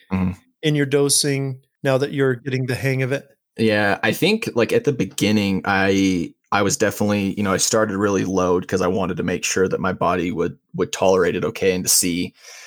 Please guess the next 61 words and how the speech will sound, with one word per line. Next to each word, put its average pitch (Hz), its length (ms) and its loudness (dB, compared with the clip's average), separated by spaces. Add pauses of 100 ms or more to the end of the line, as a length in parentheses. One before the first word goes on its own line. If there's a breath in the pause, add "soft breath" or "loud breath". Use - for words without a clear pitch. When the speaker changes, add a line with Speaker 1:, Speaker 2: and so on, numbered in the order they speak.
(340 loud breath)
Speaker 1:
different 117 260 2
medica-, 101 340 0
or 104 140 4
I 95 60 4
mean, 95 220 -2
different 104 300 0
dosages 95 480 0
to - 60 0
see 98 140 0
how 95 100 0
they 92 140 0
would 90 80 0
affect - 360 -4
me 92 140 -2
and 90 100 -2
whatnot. 87 480 -2 (120)
And 104 220 0
then 104 580 2
I 98 100 0
kinda, 123 640 2 (480 loud breath)
it 113 40 2
was 107 100 2
almost 170 180 0
like 107 80 0
a 98 60 0
roller 101 240 0
coaster 90 280 -4
where 92 120 0
I 90 40 -2
started 120 320 0
to 90 60 -6
use 107 220 0
it - 80 -6
more. 101 580 -2 (540)
And 101 160 -2
then 95 220 2
now 127 320 2
it's - 140 0
kind 101 220 -2
of 98 120 -2
on 90 220 -2
a 78 340 -4
more 104 220 2
as 92 100 0
an 76 100 -6
as 92 240 0
needed 95 300 -4
basis. - 680 0 (100)
I 98 100 0
don't, 101 320 0
you 104 80 -4
know, 98 80 0
I 101 60 0
don't 95 180 0
use 104 180 0
it 104 80 0
every 101 200 0
day. 101 340 0
I'll 98 120 2
use 98 240 -2
it 92 160 0